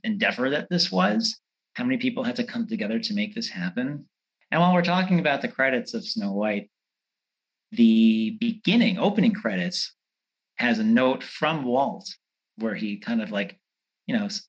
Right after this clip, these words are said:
signs his name on a title card and he thanks his staff for their hard work and loyalty.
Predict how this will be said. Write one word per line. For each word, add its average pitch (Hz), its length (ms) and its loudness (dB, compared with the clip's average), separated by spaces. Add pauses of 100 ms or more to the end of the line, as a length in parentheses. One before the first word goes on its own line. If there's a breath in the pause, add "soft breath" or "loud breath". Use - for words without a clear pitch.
signs 120 440 2
his 117 160 0
name 110 680 2
on 104 160 -4
a 98 80 -6
title 107 320 -4
card 143 580 0 (100)
and 117 140 0
he 117 300 -6
thanks 135 480 -2 (600)
his 117 640 4
staff 139 600 0 (200)
for 120 140 4
their 117 140 4
hard 185 400 0
work 117 360 2 (760)
and 117 240 0
loyalty. 135 640 0